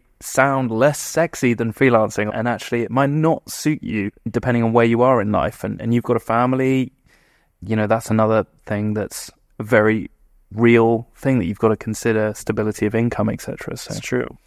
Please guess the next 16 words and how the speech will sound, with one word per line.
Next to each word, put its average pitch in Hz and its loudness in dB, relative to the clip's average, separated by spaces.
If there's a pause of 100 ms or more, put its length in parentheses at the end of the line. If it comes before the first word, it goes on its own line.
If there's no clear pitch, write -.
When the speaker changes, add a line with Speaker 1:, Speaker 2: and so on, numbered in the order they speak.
(220)
Speaker 2:
You 127 -2
know, 120 0
Jack, 110 0
I 117 2
have 123 2
a, 104 -4 (180)
I 127 0
have 113 0
a, 104 -4 (260)
a 123 0
real 120 -2 (680)
love, 113 0 (300)
I 131 2
wouldn't 151 0
say 160 2
love-hate, 113 0